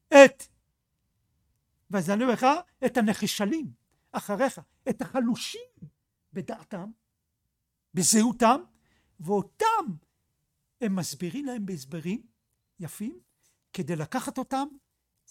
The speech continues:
אל תרבות הגויית, אל נכליהם, בשביל לגייס אותם, לעצור את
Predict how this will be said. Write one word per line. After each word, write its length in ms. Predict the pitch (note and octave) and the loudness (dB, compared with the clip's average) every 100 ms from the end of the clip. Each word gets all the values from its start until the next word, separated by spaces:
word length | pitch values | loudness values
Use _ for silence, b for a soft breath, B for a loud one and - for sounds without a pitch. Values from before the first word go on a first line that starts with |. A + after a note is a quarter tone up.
| C#4 | 6
אל 160 | A#3 | 6
תרבות 440 | E3 G3+ - A3+ F3 | 4 -8 -6 -8 -6
הגויית, 520 | C3 F3 D#4+ - - _ _ _ _ | -4 -4 -4 -10 -20 _ _ _ _
אל 120 | B3 G#3 | 0 2
נכליהם, 540 | F#3+ - E3 F3+ C#4+ - _ _ _ _ _ _ - | 0 -2 -2 0 -2 -6 _ _ _ _ _ _ -10
בשביל 380 | - - D4 E4+ | -6 0 0 0
לגייס 520 | - G#3+ C4+ F#4+ - | 0 2 4 4 2
אותם, 340 | E4 C4 C4 B3+ _ _ _ _ _ - | -2 -4 -4 -10 _ _ _ _ _ -10
לעצור 1120 | F#3 B3 A3 - - - A#4 A4+ B4 A4+ F#4+ _ _ _ _ _ _ _ _ _ _ _ _ _ _ _ _ _ _ _ - | -8 -6 -8 -8 -6 2 6 8 8 4 -4 _ _ _ _ _ _ _ _ _ _ _ _ _ _ _ _ _ _ _ -6
את 80 | B3 | -4